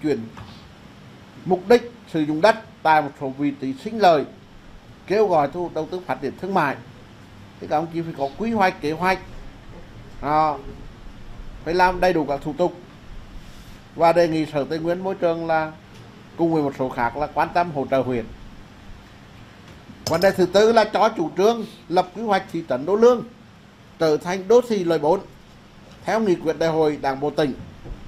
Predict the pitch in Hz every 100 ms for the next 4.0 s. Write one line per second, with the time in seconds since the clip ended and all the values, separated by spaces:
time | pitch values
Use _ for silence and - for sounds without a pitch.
0 | - - - - 170 175 170 156 156 104
1 | 156 151 151 139 131 139 156 147 123 -
2 | - - - - - - - - - -
3 | 165 180 196 180 175 165 147 160 185 165